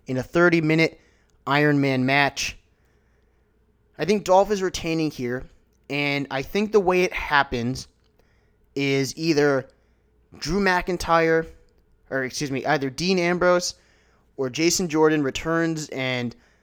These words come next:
um, comes out to sort of even the odds with McIntyre being in Ziggler's corner. And, you know, either deliberately or by accident costs Seth the match.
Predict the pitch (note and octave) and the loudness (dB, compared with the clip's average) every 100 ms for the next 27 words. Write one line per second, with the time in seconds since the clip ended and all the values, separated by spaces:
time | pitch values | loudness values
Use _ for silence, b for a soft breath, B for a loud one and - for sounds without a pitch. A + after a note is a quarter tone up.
0 | b b _ _ - B2+ A#2 A2+ - F#3 | b b _ _ -2 0 0 -4 -4 -2
1 | F#3 F3+ F3 - D#3+ - E3 E3+ F3 - | 4 4 4 -2 -2 -2 -4 0 0 2
2 | C#3+ D3 D#3 D3+ - A#2+ A#2 - B2+ C#3 | 4 8 8 6 0 -6 -6 -4 -2 -2
3 | B2+ - C#3+ C#3+ B2 C3 C3+ A#2+ B2+ C3+ | -4 -4 -2 0 -2 -4 -4 -4 -6 -4
4 | B2 - - D#3 F#3 F3+ b b b b | -4 -2 -2 2 0 0 b b b b
5 | _ _ _ _ _ _ - D3+ D3 C#3+ | _ _ _ _ _ _ -6 -4 -2 0
6 | C#3+ C#3 C3+ D3 C3 D#3+ D#3 C#3 C3 E3 | -2 -4 -8 -6 -6 -4 -4 -4 -2 2
7 | G#3 G#3 G3 G3 G3 - _ _ _ _ | 4 2 2 0 0 -8 _ _ _ _
8 | F3 F#3 E3 E3 E3+ E3 D3 D3 - _ | 4 6 6 8 6 4 0 -2 -2 _
9 | - - D3+ C#3 - - - D3 C#3+ - | -4 2 2 2 -4 -6 -2 -2 -2 -6
10 | B2 A2 - - | -4 -4 -6 -16